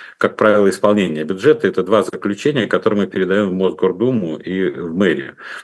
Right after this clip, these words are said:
У нас хорошая комиссия, очень большие, там по восемьдесят страниц наши заключения. Но что выяснилось? Что вот структура капитальных вложений —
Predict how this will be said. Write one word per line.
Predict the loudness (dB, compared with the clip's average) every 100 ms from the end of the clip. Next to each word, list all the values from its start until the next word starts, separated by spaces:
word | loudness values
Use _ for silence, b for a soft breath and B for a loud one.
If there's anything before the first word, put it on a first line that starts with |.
| B 0
У |
нас | 0 2
хорошая | 2 2 0
комиссия, | 0 2 2 -2 -2 -4
очень | -2 -2 0 2
большие, | 2 2 2 0
там | -2 -4
по | 0
восемьдесят | 2 2 -2 -8
страниц | -2 0 0 -2 -4
наши | -6 -4 -8
заключения. | -4 -4 -2 0 0 0 -4 B B B
Но | 2 4 2 -2 B B B
что | 2 4
выяснилось? | 6 2 -2 -8 -8 -8
Что | 2 2 2
вот | 0 -2
структура | 0 -2 0 0 2
капитальных | 0 0 2 2 0 2
вложений — | 2 4 2 0 -2 -6